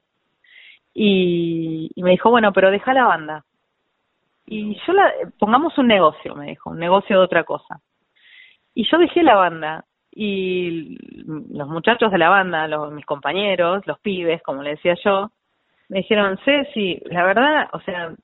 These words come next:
<laughs> primero se rieron. Se rieron como que no me la creían. Y después me dijeron, "Bueno, vos vas a dejar, pero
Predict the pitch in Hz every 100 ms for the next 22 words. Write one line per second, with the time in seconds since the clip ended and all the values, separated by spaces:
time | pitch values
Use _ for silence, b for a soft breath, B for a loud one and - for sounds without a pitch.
0 | _ _ _ 165 - - - 254 - 359
1 | - - - 330 - _ 254 262 392 466
2 | - 254 - 202 202 170 143 131 175 -
3 | _ _ _ _ _ B 554 508 B 226
4 | 214 226 247 311 302 214 190 185 196 214
5 | 196 190 175 180 170 147 139 - 233 233
6 | 233 311 285 294 262 262 247 233 330 320
7 | 262 190 - - 277 240 208 165 156